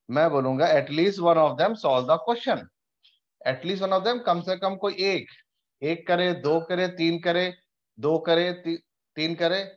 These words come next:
या सारे करे। तो उसमें क्या करेंगे? जो first part मैंने किया था, यानी at least one of them solve the question का मतलब क्या हुआ कि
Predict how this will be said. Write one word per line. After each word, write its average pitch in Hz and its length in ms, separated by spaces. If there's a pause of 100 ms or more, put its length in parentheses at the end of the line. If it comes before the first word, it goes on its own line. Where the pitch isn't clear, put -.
(460)
या 151 140
सारे 139 300
करे। 101 220
तो 127 100
उसमें 160 220
क्या 185 140
करेंगे? 185 400
जो 160 120
first 175 260
part 170 200
मैंने 156 200
किया 147 240
था, 107 220 (260)
यानी 147 240 (400)
at 160 180
least 233 160
one 240 160
of 220 80
them 240 120
solve 220 220
the 226 100
question 233 280
का 247 80
मतलब 226 340
क्या 196 100
हुआ 139 160 (100)
कि 180 120